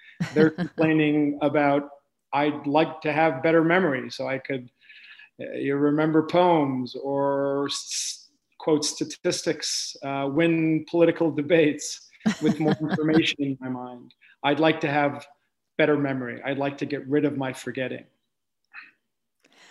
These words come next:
Speaker 2: So some people say, it sounds like you hear this all the time, some people say they wish a-, they had a photographic memory, or, you know, maybe they claim to have one, but you disagree. Uh, why is that?
Speaker 1: Yeah, that's,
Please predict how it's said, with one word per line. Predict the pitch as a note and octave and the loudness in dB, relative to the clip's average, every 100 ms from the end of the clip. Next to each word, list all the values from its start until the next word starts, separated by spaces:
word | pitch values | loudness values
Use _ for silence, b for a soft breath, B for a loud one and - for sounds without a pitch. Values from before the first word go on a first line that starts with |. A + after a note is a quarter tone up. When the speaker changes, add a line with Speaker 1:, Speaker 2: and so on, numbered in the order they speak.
| b b | b b
Speaker 2:
So | B3 | -2
some | A#3 C4 C#4+ | 4 4 6
people | C4+ B3 A3+ | 4 4 2
say, | - G3+ F#3+ F#3+ F#3 - | 2 2 4 4 0 -8
it | - | -10
sounds | - F3+ F3 | 0 0 2
like | F3 - - | 0 -2 -10
you | D#3 E3+ | -4 -2
hear | E3 E3+ D#3+ | 0 0 0
this | D#3 | 0
all | D#3+ | 0
the | D#3 D3+ | -2 -2
time, | F3+ D#3+ C#3+ | -2 -2 0
some | E3 D#3+ | 0 0
people | F3 D#3+ | -2 -4
say | - E3+ | -2 -2
they | D#3 D3+ | 0 0
wish | C#3+ D3+ D#3 | -2 -4 -4
a-, | D3 D#3+ | -6 -4
they | E3 D3 | -4 -4
had | B2 D3 D3 D3 D3 _ _ - | -4 0 0 0 -6 _ _ -6
a | D#3+ | -6
photographic | - F3 E3+ D#3 D#3+ F3 D3 D3 | 0 4 4 4 0 0 -4 -4
memory, | C3+ B2+ C3 - | -2 -2 -4 0
or, | E3 E3+ - | 2 2 0
you | E3 | -4
know, | D3+ C#3+ | -2 -2
maybe | C3+ D#3 D#3 | -2 -2 -2
they | D#3 | -2
claim | D3+ - D#3 D3+ | -4 -2 0 0
to | |
have | C3 B2+ C3 | -2 -6 -6
one, | C3 C3 D3 b b b - | -6 -4 -6 b b b -4
but | G3+ | 2
you | C4 | 4
disagree. | C4+ - G#3+ A3 E3 - F3 - | 4 0 -2 -2 -2 -4 -10 -4
Uh, | D3+ D3 | -2 -2
why | D3+ E3 | -2 -2
is | F#3+ F#3 | -2 -4
that? | - - _ _ _ _ _ B B B B B B - | -8 -10 _ _ _ _ _ B B B B B B 2
Speaker 1:
Yeah, | C#4+ G#3 | 4 4
that's, | A#3+ B3 - - | 4 0 -2 -8